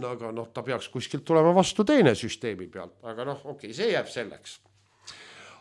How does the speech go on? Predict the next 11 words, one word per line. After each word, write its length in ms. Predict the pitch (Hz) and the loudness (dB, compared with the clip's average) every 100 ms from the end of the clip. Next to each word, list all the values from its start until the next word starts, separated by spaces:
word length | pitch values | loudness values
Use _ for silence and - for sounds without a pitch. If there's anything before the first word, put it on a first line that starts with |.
| 175 | 8
Aga, 300 | 202 202 120 87 _ _ _ _ | 8 8 4 0 _ _ _ _
eh, 500 | 127 135 139 135 143 151 | -4 0 2 2 0 2
ma 140 | 202 | 2
hakkasin 320 | 202 175 175 | 2 2 2
mõtlema, 480 | 214 240 - 135 120 | 0 -2 -4 -4 -2
miks 480 | 147 240 - - - - - | 0 0 0 -8 -8 -6 2
see 400 | 208 233 143 107 - _ | 4 6 4 -2 -14 _
Tregon 600 | - 135 202 220 175 127 113 | -8 2 4 6 4 2 0
ei 80 | 120 | -4
suuda 460 | - 233 240 135 104 - | -2 -2 0 -2 -2 2
hallata 600 | 180 247 214 - - 135 | 2 4 2 2 0 -2